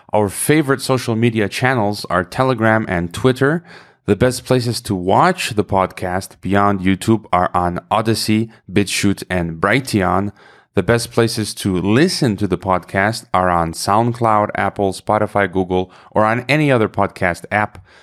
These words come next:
To help keep this podcast alive, leave a review on Apple Podcasts and wherever else.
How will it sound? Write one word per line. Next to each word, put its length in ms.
To 100
help 260
keep 280
this 200
podcast 680
alive, 600
leave 200
a 40
review 380
on 200
Apple 360
Podcasts 760
and 280
wherever 500
else. 400